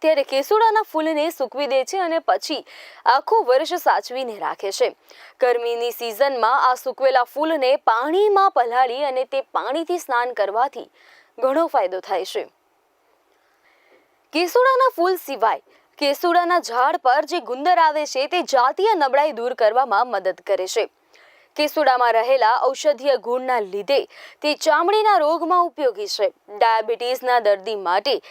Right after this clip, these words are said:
કેસુડો ખૂબ ફાયદો કરે છે. કેસુડાના ફૂલને સૂકવી તેનું ચૂર્ણ બનાવી અને ઉપયોગમાં લેવું જોઈએ. આ સિવાય કેસુડાના ફૂલને રાત્રે પલાળી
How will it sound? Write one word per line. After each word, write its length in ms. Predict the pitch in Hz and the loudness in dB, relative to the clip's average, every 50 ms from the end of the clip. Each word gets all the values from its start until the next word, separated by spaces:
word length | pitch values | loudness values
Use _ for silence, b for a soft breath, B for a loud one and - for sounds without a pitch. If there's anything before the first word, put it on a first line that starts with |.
| B B B B B B B | B B B B B B B
કેસુડો 480 | 294 285 294 - - 427 440 427 440 427 | -2 -2 -2 0 0 2 2 2 2 0
ખૂબ 340 | - 381 415 440 427 440 440 | 2 2 2 2 4 2 0
ફાયદો 420 | - 392 370 370 370 359 349 320 | 2 2 2 2 2 2 -2 -2
કરે 280 | - - - - 156 175 | -2 -4 -4 -4 -6 -4
છે. 160 | - 240 233 226 - b b b b b b b | 0 -2 -2 -2 -2 b b b b b b b
કેસુડાના 520 | 262 254 240 - 262 247 247 240 233 233 | -2 -2 0 0 2 4 4 4 4 0
ફૂલને 420 | 226 - 262 269 269 269 269 285 269 240 | -2 -2 -2 -2 0 0 0 0 0 0
સૂકવી 440 | - - 277 - - 262 240 254 277 | 0 -4 -4 -4 -4 -4 -4 -4 0
તેનું 300 | 285 285 269 277 269 247 | 0 0 2 0 -4 -4
ચૂર્ણ 380 | - - 311 339 359 359 381 392 392 | -4 -2 0 2 2 2 4 2 2
બનાવી 540 | 311 330 311 302 311 339 302 277 269 302 320 | 2 2 2 2 2 2 0 -2 -2 0 0
અને 240 | 285 285 302 311 | 0 0 0 0
ઉપયોગમાં 600 | 277 254 240 - - 339 370 311 330 339 370 285 | 0 -2 -2 -2 -2 -2 0 0 2 0 2 0
લેવું 300 | 214 190 196 190 247 269 | 0 -2 -4 -4 -6 -6
જોઈએ. 400 | - 294 311 311 311 330 185 - _ B B B B B B B B B | -4 -4 -4 -2 0 -2 -2 -2 _ B B B B B B B B B
આ 140 | B 254 277 | B 2 2
સિવાય 360 | - - 339 349 403 427 466 | 2 0 0 2 2 2 0
કેસુડાના 540 | 427 392 381 320 - 392 370 381 381 381 392 | 0 -2 -2 0 0 2 2 2 2 2 0
ફૂલને 500 | 381 - 320 330 349 349 339 320 359 359 | -2 -2 -4 -2 -2 -2 0 0 0 0
રાત્રે 440 | 269 240 214 240 269 - 349 359 370 | 2 2 2 2 0 -2 -2 -2 -2
પલાળી 580 | - - 247 190 208 240 262 294 254 202 156 | -2 -4 -6 -2 0 2 2 2 0 -4 -12